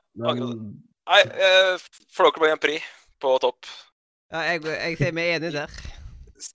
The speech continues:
Speaker 2: samme grunn som jeg sa forrige uke, det ville vært rart å ikke sette Flåklypa Grand Prix på topp.
Speaker 1: Altså,
Speaker 2: Av den grunn at vi er nordmenn.
Speaker 1: men, men,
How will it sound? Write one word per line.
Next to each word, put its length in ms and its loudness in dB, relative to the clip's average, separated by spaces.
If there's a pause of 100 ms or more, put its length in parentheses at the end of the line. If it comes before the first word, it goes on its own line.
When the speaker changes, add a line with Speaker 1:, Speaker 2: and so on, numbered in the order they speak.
Speaker 2:
samme 400 6
grunn 200 2
som 100 2
jeg 40 2
sa 120 6
forrige 320 4
uke, 160 -6
det 80 -2
ville 160 -2
vært 220 4
rart 280 6
å 60 -4
ikke 160 -8
sette 160 -12
Flåklypa 320 -2
Grand 120 -2
Prix 120 -4
på 80 -10
topp. 160 -10 (1000)
Speaker 1:
Altså, 360 0 (240)
Speaker 2:
Av 60 -2
den 120 0
grunn 160 0
at 80 0
vi 60 4
er 80 6
nordmenn. 300 0
Speaker 1:
men, 100 -4
men, 140 2